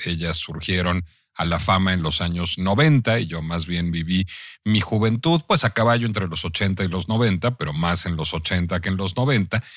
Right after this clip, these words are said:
Pero extraño tenerlas como parte del zeitgeist, digamos, porque las Spice Girls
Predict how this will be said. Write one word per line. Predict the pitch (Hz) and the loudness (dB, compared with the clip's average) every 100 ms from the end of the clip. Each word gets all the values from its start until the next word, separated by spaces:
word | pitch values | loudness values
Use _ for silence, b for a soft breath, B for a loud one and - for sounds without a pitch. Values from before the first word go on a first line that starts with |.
| B B _ _ | B B _ _
Pero | 247 269 277 254 | 2 4 4 2
extraño | 180 - 202 214 208 208 202 196 | 2 0 4 4 4 2 2 2
tenerlas | 147 147 156 151 160 139 | 0 2 2 2 2 2
como | - 117 110 110 104 | 0 0 2 0 2
parte | 135 127 - | 2 2 2
del | 113 107 | 0 0
zeitgeist, | - 143 127 87 87 80 - - | 2 2 2 0 -2 -2 -4 -6
digamos, | 87 85 73 71 - - | -2 -2 -2 -2 -4 -4
porque | 98 90 104 | -6 -2 -2
las | 104 110 | 0 -2
Spice | - 160 170 156 | 0 2 2 2
Girls | 151 127 123 | 2 2 0